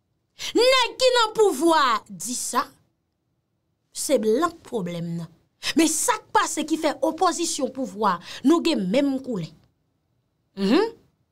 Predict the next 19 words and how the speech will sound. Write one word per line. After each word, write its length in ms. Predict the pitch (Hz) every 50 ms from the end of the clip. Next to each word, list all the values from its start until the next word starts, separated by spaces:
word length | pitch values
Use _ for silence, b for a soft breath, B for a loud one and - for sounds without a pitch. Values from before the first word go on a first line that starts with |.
| _ _ _ _ -
nou 140 | 254 302 285
gen 220 | 359 339 285 233 220 214
menm 220 | 294 392 392 381
san 200 | 370 - 349 330
k 80 | 330 320
ap 140 | 311 - -
koule 200 | 311 285 262 254
nan 140 | 247 226 202
venn 220 | 202 196 185 180
nou. 140 | 175 170 - _ _ _ B B B
Nou 180 | 269 311 302 339
gen 160 | 381 320 254 233 233
menm 280 | 262 381 415 392 392 381 381
papa. 340 | 381 339 330 330 302 - - _ _ _ _ _ _ _ _ _ _ _ _ _ _ _ _ _ _ _
Nou 140 | - 269 285
pa 160 | - 311 277
ka 160 | 285 269 247 -
antann 540 | - 233 208 - _ - - 370 330 254 196 180
nou. 120 | 170 160